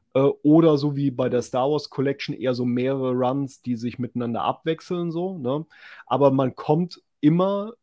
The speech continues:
äh, meistens bei den anderen Collections au-, äh, auch mal in die Situation, dass man jetzt auf diesen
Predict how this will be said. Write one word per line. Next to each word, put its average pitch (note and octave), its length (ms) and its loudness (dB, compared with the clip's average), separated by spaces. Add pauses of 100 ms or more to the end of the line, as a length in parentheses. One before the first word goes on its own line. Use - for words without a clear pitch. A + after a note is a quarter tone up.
äh, D#3 460 0 (1300)
meistens C3+ 520 -2
bei C3+ 120 -2
den B2+ 140 -2
anderen D3+ 320 -4
Collections D3 500 -8
au-, F2+ 360 -10
äh, C#3 420 0 (160)
auch B2 140 -4
mal C#3 180 -2
in C#3 100 -2
die B2+ 60 -8
Situation, C#3 400 -4
dass C#3 140 -4
man C3+ 80 -2
jetzt C3 200 -2 (100)
auf B2 180 0
diesen D#3 240 -2